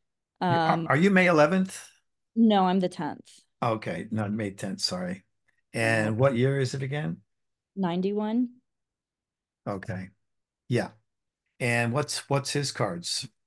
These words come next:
Speaker 2: Um, he's
Speaker 1: What
Speaker 2: King of Diamonds, Eight of Clubs, so he's one fourteen ninety-three. He's
Speaker 1: Oh,
Speaker 2: actually
Speaker 1: okay. Okay.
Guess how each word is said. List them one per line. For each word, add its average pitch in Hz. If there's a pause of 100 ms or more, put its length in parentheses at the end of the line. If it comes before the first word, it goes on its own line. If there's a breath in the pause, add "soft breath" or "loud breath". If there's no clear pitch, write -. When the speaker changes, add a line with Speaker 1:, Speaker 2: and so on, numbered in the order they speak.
(500)
Speaker 2:
Um, 196
he's 226
Speaker 1:
What -
Speaker 2:
King 208 (140)
of 190
Diamonds, 175
Eight 165
of 160
Clubs, 160
so 175
he's 180
one 170
fourteen 165
ninety-three. 156
He's 104
Speaker 1:
Oh, -
Speaker 2:
actually 95
Speaker 1:
okay. 92 (440)
Okay. 107